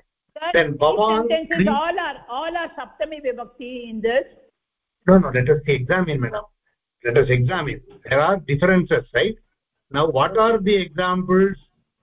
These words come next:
Speaker 2: that, see, not necessarily all sentences are Saptami Vibhakti. Some are Saptami Vibhakti. Grihe, Karyalaye, Latayam, Kridangane. Up to these four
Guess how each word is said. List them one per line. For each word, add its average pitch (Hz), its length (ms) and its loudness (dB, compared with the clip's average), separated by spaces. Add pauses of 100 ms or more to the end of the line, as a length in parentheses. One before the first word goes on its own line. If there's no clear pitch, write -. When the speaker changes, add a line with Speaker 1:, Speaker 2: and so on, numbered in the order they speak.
Speaker 2:
that, - 180 -4 (100)
see, 185 220 0 (100)
not 170 340 2
necessarily 185 500 2
all 185 460 0 (100)
sentences 190 560 0
are 170 200 -2 (240)
Saptami 143 420 -2
Vibhakti. 117 500 -2 (460)
Some 208 300 0
are 240 180 4
Saptami 120 600 -4
Vibhakti. - 480 -8 (380)
Grihe, 131 720 2 (340)
Karyalaye, 127 1300 -2 (260)
Latayam, 127 1200 -2 (180)
Kridangane. 117 1120 0 (420)
Up 151 280 -2
to 233 140 4
these 165 240 0 (100)
four 185 360 2